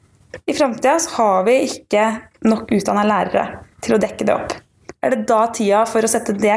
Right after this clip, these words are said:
kravet, som er et dårlig mål på inntak? Jeg tror jo at vi må se mer på hele mennesket. For de matematiske kunnskapene er viktige, men det er en del av å være menneske.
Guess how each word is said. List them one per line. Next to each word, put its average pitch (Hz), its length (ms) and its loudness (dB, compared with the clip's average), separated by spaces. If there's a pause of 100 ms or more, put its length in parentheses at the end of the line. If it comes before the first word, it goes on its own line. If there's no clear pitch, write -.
kravet, 220 520 0 (880)
som 233 220 0
er 220 120 2
et 214 80 -6
dårlig 214 340 2
mål 196 240 2
på 220 140 0
inntak? 247 340 0 (960)
Jeg 269 220 2
tror 226 220 2
jo 208 40 4
at 214 140 -2
vi 226 60 2
må 220 260 4
se 220 180 0
mer 202 160 2
på 247 140 -2
hele 226 160 2
mennesket. 277 420 0 (600)
For 269 100 2
de 262 380 0
matematiske 254 500 2
kunnskapene 233 480 0
er 247 80 0
viktige, - 300 0 (240)
men 277 120 0
det 320 80 2 (120)
er 233 140 4
en 220 120 2
del 196 160 2
av 196 100 2
å - 40 2
være 196 140 0
menneske. 185 300 0